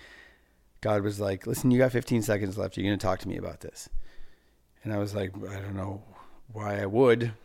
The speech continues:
<laughs> This is not, I mean, why talk about something that's never gonna happen?"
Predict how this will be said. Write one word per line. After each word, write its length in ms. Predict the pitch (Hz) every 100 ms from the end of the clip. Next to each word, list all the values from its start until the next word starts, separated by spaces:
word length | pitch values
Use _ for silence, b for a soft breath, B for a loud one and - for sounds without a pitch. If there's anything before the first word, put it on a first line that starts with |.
| -
<laughs> 240 | - -
This 380 | - 85 - -
is 100 | 113
not, 420 | 113 104 120 - - -
I 60 | 110
mean, 260 | 110 95 B B B B - -
why 180 | 101 101
talk 260 | 110 107
about 220 | 113 113
something 220 | 107 117 117
that's 180 | 110
never 200 | 117 117
gonna 160 | 113 107
happen?" 400 | 117 147 95 85